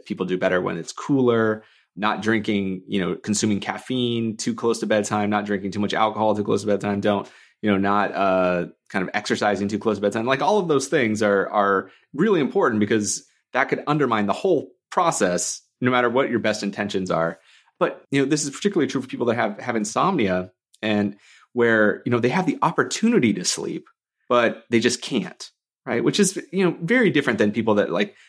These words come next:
you know, for whatever circumstances, like, just don't get to sleep. And so they have short amounts of sleep,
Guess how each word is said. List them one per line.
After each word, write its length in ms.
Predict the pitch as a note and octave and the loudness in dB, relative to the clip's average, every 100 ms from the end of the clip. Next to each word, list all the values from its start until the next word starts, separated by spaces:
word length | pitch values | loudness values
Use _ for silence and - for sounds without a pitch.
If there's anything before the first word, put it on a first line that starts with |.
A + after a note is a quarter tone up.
| - | -2
you 80 | A#2+ | 0
know, 80 | |
for 80 | A2 | 2
whatever 380 | A2+ A#2+ B2 A#2 | 2 4 4 0
circumstances, 680 | - A#2+ A#2+ A2 G#2 F#2 G2+ | 0 0 0 -2 -2 -2 -2
like, 140 | G#2+ | -2
just 160 | F3 E3 | -2 0
don't 160 | F3+ | 0
get 140 | D#3 C#3+ | 0 0
to 80 | G#2 | 0
sleep. 240 | C3+ A#2+ | 0 0
And 100 | G2 | -2
so 80 | G2+ | 0
they 300 | A#2+ A2 - _ - | 0 0 -4 _ -12
have 380 | - A#2+ A2 G#2+ | -2 -2 -2 -6
short 340 | - - C#3 B2 | -6 0 0 0
amounts 280 | A2+ A2+ | 0 -2
of 60 | A2+ | -4
sleep, 380 | - A2+ G#2 | -2 0 0